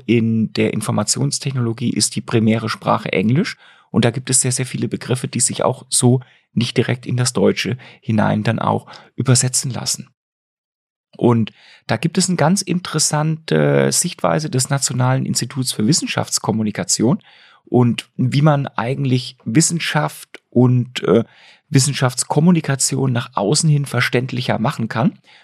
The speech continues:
Und da hat das Institut zwölf Stil-, Stilregeln aufgestellt.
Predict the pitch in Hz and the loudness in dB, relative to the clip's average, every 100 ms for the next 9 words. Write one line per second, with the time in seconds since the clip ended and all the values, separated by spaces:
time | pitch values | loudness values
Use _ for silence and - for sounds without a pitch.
0 | _ - 117 120 127 123 - - 113 - | _ -2 0 2 0 -4 -8 -4 -2 -2
1 | - 139 - 110 - 175 - - - 135 | 0 -2 0 -6 -2 -4 -2 -4 0 0
2 | 131 - - 269 - - 214 208 117 104 | 0 -2 0 0 -2 -2 2 4 4 2
3 | 101 - 98 - - - - - | 0 2 0 -2 -8 -4 -4 -6